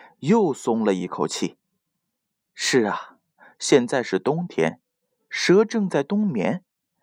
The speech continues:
不会进食，也不会捕猎，根本不用害怕它们。一些胆大的田鼠甚至还会专门来找蛇充饥。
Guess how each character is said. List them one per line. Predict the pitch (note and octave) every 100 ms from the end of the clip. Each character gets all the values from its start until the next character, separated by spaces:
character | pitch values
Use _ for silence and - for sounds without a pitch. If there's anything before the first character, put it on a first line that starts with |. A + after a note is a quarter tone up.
| _ _
不 | - F3+ G3+
会 | - A3+ B2+
进 | - G2+ F#2+
食， | - D2+ F#2 - -
也 | A2 G2
不 | - F#2+
会 | - G2
捕 | - B1
猎， | F#2+ D#3+ _ _ _ _ _ -
根 | A3 A3 G3
本 | - F#2 D#2
不 | E2 F2+
用 | F#2+
害 | - F#2+
怕 | - -
它 | - G1+
们。 | G1+ - _ _ _ _ _ _ _ _ -
一 | G#3 G3
些 | -
胆 | G#3+ A#2 F#2+ C#3+
大 | F3
的 | C3+
田 | - G#2 F3
鼠 | - C#2+ D#2+ - -
甚 | - G#3+
至 | F#2+
还 | - F2
会 | F2+
专 | D#2+ G3+ G3+
门 | F#3 G#2 F2+
来 | F#2 F2
找 | - D#2
蛇 | - F2 F#2+
充 | - G#2+ F2+
饥。 | F2+ F#2